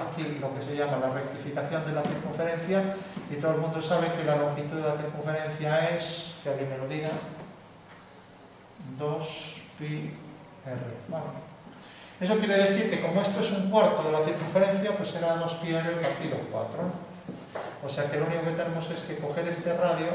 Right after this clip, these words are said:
¿no? Esto ya desaparece. Coger este radio, ponerlo aquí y ya tenemos el cálculo de este desarrollo. Entonces, si hacemos,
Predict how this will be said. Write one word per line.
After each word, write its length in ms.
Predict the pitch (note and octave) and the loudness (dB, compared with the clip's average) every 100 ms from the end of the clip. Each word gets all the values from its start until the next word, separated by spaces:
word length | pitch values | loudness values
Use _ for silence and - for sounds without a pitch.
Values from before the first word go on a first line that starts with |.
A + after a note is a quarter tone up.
| - | -2
¿no? 120 | F#3+ - - - - - D3 | -4 -6 -8 -14 -18 -16 -14
Esto 160 | - C3+ | -12 -4
ya 80 | C3 | -2
desaparece. 640 | C3 B2+ - D#3+ E3 F3+ - - - - - - | -2 -2 -2 -2 -2 -4 -6 -8 -12 -14 -16 -6
Coger 260 | D3 D#3+ D#3+ | -2 2 2
este 260 | - E3+ | 4 4
radio, 340 | E3+ F3 F3+ F#3+ - - - | 8 8 6 4 2 -2 -2
ponerlo 440 | D3 D3 D3+ D#3+ | 0 2 2 2
aquí 240 | D#3+ F#3 - | 2 0 0
y 40 | C3 | 0
ya 180 | D3 | 0
tenemos 440 | D#3 D3+ D#3 D#3 - | 0 0 -2 -2 -2
el 140 | D3 | -2
cálculo 440 | E3 - - E3 D#3+ | 0 0 0 0 0
de 160 | D3 | 0
este 260 | D3 - D3 | 0 -2 -4
desarrollo. 500 | B2 B2+ - A#2+ - - - - - - - - | -4 -4 -4 -4 -4 -6 -10 -14 -14 -14 -14 -8
Entonces, 300 | D3+ D3+ D3 | -2 2 4
si 80 | D#3+ | 4
hacemos, 640 | D#3+ F#3+ F#3+ - - - | 4 6 6 6 2 -2